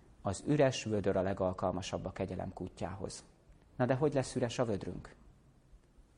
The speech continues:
Hát úgy, hogyha meglocsoljuk a szomjazó növényeket, nem? És akkor lehet menni újra, újra, újra, és új kegyelmet, és új kegyelmet, és új kegyelmet kapni.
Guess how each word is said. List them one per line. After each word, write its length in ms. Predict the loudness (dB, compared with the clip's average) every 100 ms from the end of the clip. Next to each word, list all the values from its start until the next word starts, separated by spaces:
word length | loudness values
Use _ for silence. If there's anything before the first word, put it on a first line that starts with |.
| -18
Hát 180 | -8
úgy, 140 | -6 -6
hogyha 160 | -2
meglocsoljuk 580 | 2 2 2 2 2 2
a 40 | 0
szomjazó 460 | 0 0 0 -2
növényeket, 640 | -2 -4 -6 -8 -12 -16 -20 _ -12
nem? 240 | -4 -4 -4 -12 -20 _ _ _ -20 -20 -20 -20 -20 -20 0
És 160 | 8 12
akkor 220 | 12 12
lehet 300 | 12 12 12
menni 300 | 12 12 12
újra, 560 | 12 12 12 12 12 12
újra, 520 | 12 12 12 12 12 12
újra, 380 | 12 12 12 12
és 260 | 12 12
új 180 | 12 12
kegyelmet, 520 | 12 12 12 12 10
és 180 | 8 8
új 160 | 10 10
kegyelmet, 520 | 10 12 12 10 4
és 120 | 4
új 160 | 6 6
kegyelmet 440 | 6 4 4 0
kapni. 340 | -2 -4 -6